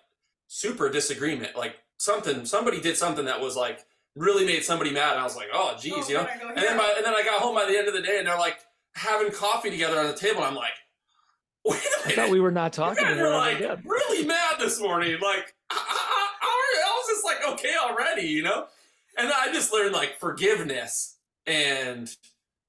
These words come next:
Speaker 1: uh,
Speaker 2: Aw.
Speaker 1: that whole thing from my wife. And, like, she showed that through her relationships with her family. And it just kinda changes things. Like, it's not really, a lot of things isn't that big of a deal. So I just learned how to communicate really well. And I think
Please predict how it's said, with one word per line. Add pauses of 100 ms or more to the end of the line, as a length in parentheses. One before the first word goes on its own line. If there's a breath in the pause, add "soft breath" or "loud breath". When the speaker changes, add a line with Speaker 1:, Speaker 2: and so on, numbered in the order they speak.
(120)
Speaker 1:
uh, (240)
Speaker 2:
Aw.
Speaker 1:
that
whole
thing
from
my
wife.
And,
like, (120)
she
showed
that
through (300)
her
relationships
with
her
family.
And (1000)
it
just
kinda
changes
things.
Like,
it's
not
really,
a
lot
of
things
isn't
that
big
of
a
deal.
So
I
just
learned (300)
how
to (120)
communicate
really
well.
And
I
think